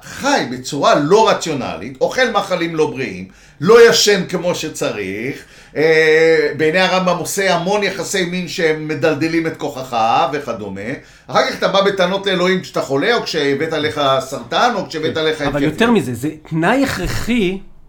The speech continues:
Speaker 2: אתה חייב לחיות בדרך טובה בריאותית, לא בגלל שהדבר הכי חשוב זה שלא תתלונן על הרע.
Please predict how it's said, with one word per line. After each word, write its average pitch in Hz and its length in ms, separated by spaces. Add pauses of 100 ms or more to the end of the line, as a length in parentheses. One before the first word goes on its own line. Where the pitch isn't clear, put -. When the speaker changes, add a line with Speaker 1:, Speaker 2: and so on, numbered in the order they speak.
(120)
Speaker 2:
אתה - 100
חייב 202 380
לחיות 208 420
בדרך 165 420
טובה 156 300
בריאותית, 180 960 (400)
לא 190 280
בגלל 262 420
שהדבר 180 460
הכי 190 200
חשוב 185 460
זה 160 100
שלא 175 260
תתלונן 160 340
על 156 140
הרע. 139 220